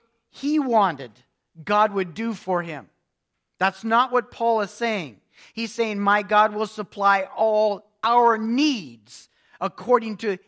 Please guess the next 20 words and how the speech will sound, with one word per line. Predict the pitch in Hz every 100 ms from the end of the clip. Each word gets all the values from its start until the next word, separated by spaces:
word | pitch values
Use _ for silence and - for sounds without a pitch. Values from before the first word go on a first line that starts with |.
| _
his | 285 339 233
riches | 208 175 165 147
in | 156 135
glory," | 151 147 127 98 _ _ _ _ _ _ _ _
including | 131 135 196 202 180
the | 143
riches | 147 170 170 151
of | 135
his | 131 123
wisdom, | 139 175 139 139 117
his | 120 131
discernment, | 139 127 - 180 180 160 131 - _ _ _ _ _
his | 170 -
power. | - 185 175 156 135 - _
He's | - 180
not | 196 190 190
limited | 196 208 247 214 175 160
in | 156
any | 151 151 139
way | 135 123 95 98